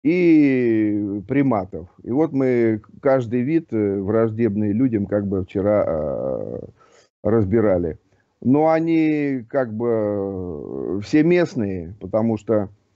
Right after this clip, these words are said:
э, сота, она настолько непре-,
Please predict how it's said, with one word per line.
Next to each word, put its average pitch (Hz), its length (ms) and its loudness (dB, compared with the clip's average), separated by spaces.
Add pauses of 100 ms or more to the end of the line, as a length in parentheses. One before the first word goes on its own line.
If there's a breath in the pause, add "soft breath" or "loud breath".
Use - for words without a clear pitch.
(360)
э, 92 260 0
сота, 127 440 0
она 117 200 0
настолько 117 560 -2
непре-, 107 460 0